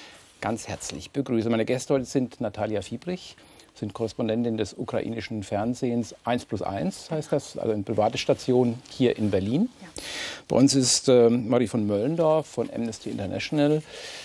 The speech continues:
Speaker 1: zuständig für Europa und Zentralasien. Da gehört also nicht nur Deutschland, Polen dazu, sondern eben auch die Ukraine. Bei uns ist Markus Lotter, der Sportchef der Berliner Zeitung und früherer Bundesliga-Profi bei der Spielvereinigung Greuther Fürth und beim F C Sankt Pauli.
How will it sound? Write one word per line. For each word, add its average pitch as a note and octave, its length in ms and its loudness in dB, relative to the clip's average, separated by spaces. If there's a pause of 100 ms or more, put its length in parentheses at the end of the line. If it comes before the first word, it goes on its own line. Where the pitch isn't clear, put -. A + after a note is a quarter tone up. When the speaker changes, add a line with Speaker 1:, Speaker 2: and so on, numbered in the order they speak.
(180)
Speaker 1:
zuständig C3+ 460 4
für A#2 300 4
Europa A#2+ 460 6
und A2+ 180 0
Zentralasien. A2+ 920 2
Da A2+ 100 6
gehört A2+ 260 2
also A2+ 160 0
nicht A2 240 -2
nur G#2+ 120 2
Deutschland, G#2+ 460 0
Polen A2+ 300 2
dazu, A2+ 320 0
sondern A2 240 2
eben G#2+ 320 0
auch G#2 380 0 (320)
die G#2 220 0
Ukraine. F#2+ 680 2 (760)
Bei A#2 80 4
uns A#2+ 100 4
ist A2+ 120 -2
Markus G#2+ 320 4
Lotter, D3 380 6
der C3+ 180 6
Sportchef - 480 -2
der A2+ 100 4
Berliner G#2 440 0
Zeitung C#3 360 4
und E3+ 260 2
früherer D3 540 6 (460)
Bundesliga-Profi C#3 1160 4
bei A#2 360 6
der A#2+ 160 4
Spielvereinigung A2 760 -2
Greuther G2+ 320 -4
Fürth A#2 320 -2
und G#2 220 -4
beim G2 220 -4
F - 200 -10
C G#2 320 -4
Sankt - 380 -4
Pauli. - 440 -4